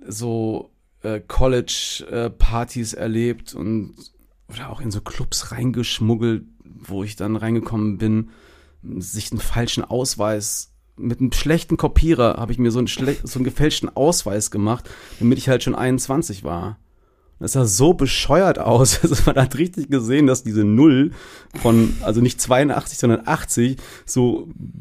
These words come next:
reingestampft war. Und ich wurde halt kontrolliert von der Polizei und die haben das nicht gecheckt. Und also aus heutiger Sicht richtig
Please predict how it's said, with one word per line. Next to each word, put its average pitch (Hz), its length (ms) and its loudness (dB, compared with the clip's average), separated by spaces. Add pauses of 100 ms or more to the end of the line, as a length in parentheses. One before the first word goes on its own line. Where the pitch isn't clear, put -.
(240)
reingestampft 123 1800 0
war. 104 320 -2
Und 123 100 -2
ich - 180 -6
wurde 135 180 2
halt 127 140 0
kontrolliert 135 600 2
von 143 180 0
der 131 60 2
Polizei 139 680 2
und 123 280 -2
die 131 60 -6
haben 131 100 2
das 131 140 0
nicht 135 160 -6
gecheckt. 165 420 -6
Und 117 180 -4
also 104 140 -4
aus - 160 -4
heutiger 135 320 0
Sicht 131 220 -4 (800)
richtig 135 540 -4